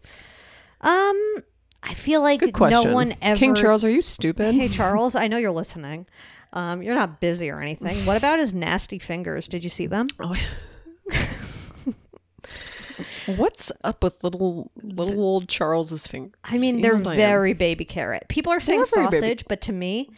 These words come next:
Speaker 2: They're very baby carrot.
Speaker 1: they're
Speaker 2: You're
Speaker 1: like
Speaker 2: right.
Speaker 1: chody baby carrot.
Speaker 2: Mm-hmm.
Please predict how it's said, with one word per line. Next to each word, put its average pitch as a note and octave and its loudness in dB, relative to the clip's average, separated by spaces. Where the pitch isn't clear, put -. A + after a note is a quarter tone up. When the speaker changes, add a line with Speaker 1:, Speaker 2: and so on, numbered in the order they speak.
Speaker 2:
They're D#4 -6
very F#4 -2
baby F#4 -2
carrot. - -14
Speaker 1:
they're G#3+ 2
Speaker 2:
You're G#3 0
Speaker 1:
like F#3 0
Speaker 2:
right. E3 -14
Speaker 1:
chody F#3 0
baby D#3+ -6
carrot. - -10
Speaker 2:
Mm-hmm. A3+ -8